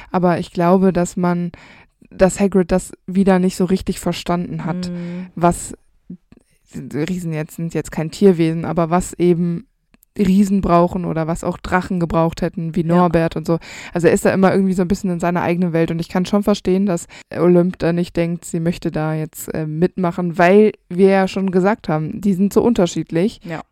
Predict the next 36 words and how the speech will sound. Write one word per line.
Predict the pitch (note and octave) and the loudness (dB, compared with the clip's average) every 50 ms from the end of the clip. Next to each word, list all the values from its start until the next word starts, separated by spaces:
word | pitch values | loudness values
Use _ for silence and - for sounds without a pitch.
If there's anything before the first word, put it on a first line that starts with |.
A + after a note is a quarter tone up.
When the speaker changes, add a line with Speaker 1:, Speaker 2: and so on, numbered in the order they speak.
| _ - | _ -6
Speaker 2:
irgendwann | F#3+ G3 F#3 F3 E3+ | -6 -6 -4 -6 -8
ist | E3 - | -6 -8
auch | D3+ C#3 | -10 -8
mal | D#3 C#3+ C#3+ | -8 -8 -8
gut. | D3 D3 C#3+ - - - _ _ _ _ - | -6 -8 -8 -10 -14 -20 _ _ _ _ 0
Speaker 1:
Ja, | F#3+ F#3 E3+ E3 | 2 2 2 2
genau. | F3 D#3+ - | 0 -2 -4
Also | - - - F3 F3+ | -2 2 4 4 4
klar | - - - G3 G3 G3+ F3+ - | 4 2 2 4 4 4 4 2
ist | F#3 - - | -2 -4 -4
das | E3+ F3 - | -6 -4 -4
jetzt | - E3+ E3 - - - - - - _ _ _ _ _ - | -4 -4 -4 -4 -8 -14 -14 -14 -16 _ _ _ _ _ -8
nicht | F3 E3+ E3+ E3+ E3 E3 - - - _ | -6 -2 0 0 -2 -2 -4 -14 -16 _
ihre | - F#3+ F#3+ F3+ F3+ E3 D#3 D#3+ | 0 4 6 6 6 6 2 0
Baustelle | D3+ E3+ E3 E3 E3 E3 - - - E2 - - - - F#3+ - _ - | 0 2 4 4 2 0 -2 -8 -10 -8 -8 -8 -8 -10 -12 -14 _ -8
und | - E3+ D#3+ D3+ _ _ - | -6 -6 -6 -8 _ _ -4
da | E3+ D#3 | -4 -4
finde | - - E3+ D#3+ D#3 | -2 -4 -6 -6 -4
ich | D#3+ | -6
Speaker 2:
Ja. | D#3 | -8
Speaker 1:
es | - - | -10 -8
schon | - D#3 D3+ D3+ D3+ D#3+ _ _ _ _ _ - | -8 -8 -8 -8 -12 -14 _ _ _ _ _ -6
okay, | F3+ F3 - - F#3 F3 | -6 -6 -4 -2 -2 -2
dass | D#3+ D3+ D#3 - | -2 -2 -4 -4
sie | - D3+ | -8 -8
dann | C#3+ D3 D3+ D3+ | -8 -8 -8 -8
da | - D#3+ D#3 | -8 -8 -8
einfach | - E3 E3+ - E3+ - - | -8 -10 -10 -10 -10 -10 -10
auch | - - F3 - _ _ | -12 -12 -12 -12 _ _
geht. | - - C#3 C#3 D3+ - - - _ _ _ _ _ _ _ _ _ _ _ _ _ _ _ - | -8 -6 -6 -6 -6 -10 -14 -20 _ _ _ _ _ _ _ _ _ _ _ _ _ _ _ -14
Ist | - - | -6 -2
ja | G#3 G3+ | 0 2
nicht | F3 G3+ | 2 2
ihre | F#3+ F#3+ E3+ F3 | 2 2 2 0
Verantwortung. | - - D3+ E3+ F#3 - - - D3 D3 - - C#3+ D3+ - | -2 -2 -2 -2 -2 -4 -4 -4 -4 -4 -6 -8 -10 -10 -12
Speaker 2:
Nee, | E3 E3 E3 D#3+ D#3 D3 | -12 -10 -10 -10 -10 -10